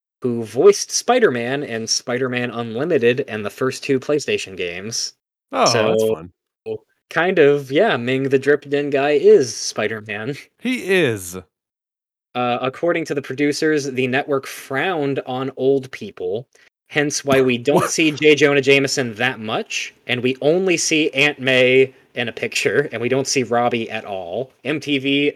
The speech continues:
Speaker 1: that's, that's what I have on paper. They
Speaker 2: <laughs> Sure.
Speaker 1: frowned upon old people.
Speaker 2: They frowned upon old people?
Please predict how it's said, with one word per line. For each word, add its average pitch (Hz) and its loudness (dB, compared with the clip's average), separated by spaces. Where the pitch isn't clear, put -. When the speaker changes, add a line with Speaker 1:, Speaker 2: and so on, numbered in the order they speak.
Speaker 1:
that's, 147 2
that's 151 0
what 139 0
I 131 2
have 151 2
on 151 -2
paper. 120 2
They 113 -2
Speaker 2:
<laughs> - -18
Sure. - 0
Speaker 1:
frowned 170 2
upon 139 0
old 117 -2
people. 127 2
Speaker 2:
They 403 8
frowned 427 2
upon 440 2
old 415 4
people? 466 4